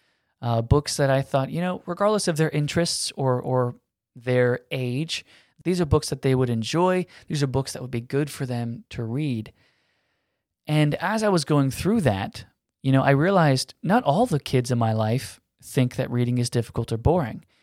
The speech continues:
In fact, there's a whole group of kids who love reading. There are avid readers even today, and that's encouraging. But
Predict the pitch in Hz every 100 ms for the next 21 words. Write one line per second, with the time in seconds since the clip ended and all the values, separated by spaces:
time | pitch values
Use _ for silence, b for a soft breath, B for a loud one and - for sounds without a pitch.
0 | - 139 196 180 - - 147 147 135 208
1 | 208 - - - - 123 123 - 165 165
2 | - _ _ - 156 285 214 123 104 -
3 | - _ _ - 170 180 - 151 165 180
4 | 147 143 165 127 117 135 143 139 135 147
5 | 117 - b b b b 160 196 - 151
6 | - 165 135 143 - 160 _ _ _ _
7 | _ _ - - 196 -